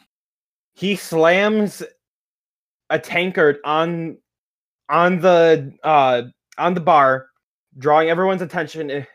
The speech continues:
and w-, says, "My friends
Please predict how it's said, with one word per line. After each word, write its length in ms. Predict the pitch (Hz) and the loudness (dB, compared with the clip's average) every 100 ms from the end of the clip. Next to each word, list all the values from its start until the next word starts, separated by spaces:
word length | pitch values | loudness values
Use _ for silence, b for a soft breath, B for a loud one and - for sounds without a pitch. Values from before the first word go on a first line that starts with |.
| - | -10
and 380 | 156 147 147 135 | -6 -4 -6 -6
w-, 160 | 151 - _ | -6 -8 _
says, 460 | - 165 135 127 - _ _ _ _ _ _ _ _ _ _ _ _ _ _ _ _ _ _ _ _ _ _ | 0 2 2 -2 -12 _ _ _ _ _ _ _ _ _ _ _ _ _ _ _ _ _ _ _ _ _ _
"My 140 | 143 160 | 0 2
friends 540 | 160 214 156 117 - | 4 4 4 -4 -12